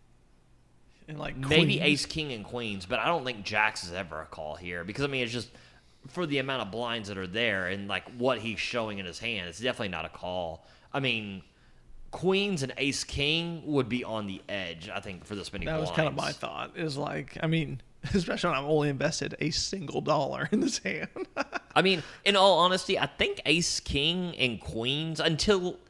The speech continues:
Speaker 2: until he flips over and shows, like, something like tens or nines or something, or ace, queen,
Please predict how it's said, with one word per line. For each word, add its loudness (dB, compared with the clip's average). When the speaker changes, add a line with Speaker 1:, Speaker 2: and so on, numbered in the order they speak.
Speaker 2:
until 4
he 4
flips -2
over 4
and -2
shows, 4
like, 0
something 0
like -2
tens -4
or -2
nines -2
or -2
something, -4
or 4
ace, 2
queen, -4